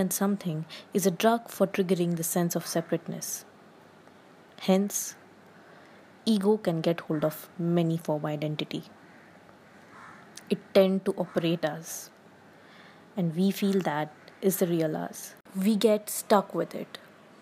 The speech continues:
Because we start to identify with it, a slight change in the situation leads to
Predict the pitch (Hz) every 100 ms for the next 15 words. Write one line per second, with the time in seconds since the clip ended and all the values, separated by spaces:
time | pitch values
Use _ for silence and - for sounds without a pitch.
0 | - - - - - - - - - -
1 | - - 196 175 196 208 208 - 185 170
2 | 170 - - 170 170 175 175 185 202 170
3 | 165 156 - - - - - - - -
4 | - - - 196 202 240 262 - 196 185
5 | 185 180 170 175 170 170 170 175 165 151
6 | 156 - - - 175 175 - - - 175